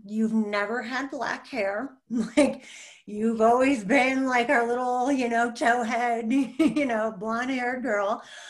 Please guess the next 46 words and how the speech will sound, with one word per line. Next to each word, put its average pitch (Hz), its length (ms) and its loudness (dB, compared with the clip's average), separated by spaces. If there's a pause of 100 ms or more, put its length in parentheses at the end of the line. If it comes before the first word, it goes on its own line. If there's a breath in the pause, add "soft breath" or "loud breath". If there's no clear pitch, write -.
(300 loud breath)
Um, 220 600 -2
and 233 220 0
no 247 160 0
family 254 480 -2
scandals. 226 800 -6
Your 233 120 -4
aunt 190 340 -6
is 226 120 -6
not 220 300 -2
your 269 160 -2
<laughs> - 0 -
mom." 254 960 -2 (640 loud breath)
And 262 220 -2
that 339 160 2
was, 359 360 -2 (280)
looking 240 560 -4
back, 208 480 -2
like, 214 140 -6
at 233 100 -6
the 240 80 -6
time, 311 360 -4
I 208 120 -2
just, 202 420 -8
obviously 190 640 -4
it 175 80 -4
was, 165 400 -12
I, 185 200 -12
I 180 120 -4
was 175 180 -12
so 190 160 -6
young 175 380 -4
that 170 160 -6
I 170 160 -6
just 175 240 -12
was 180 120 -12
like, 175 220 -8 (140)
"Huh, 196 380 -6
like, 175 240 -8 (580 soft breath)
you 202 120 -10
know, 190 60 -4
I 180 80 -4
wonder 190 260 -6
where 180 140 -6
that 175 220 -8
came 247 360 -8
from." 185 440 -6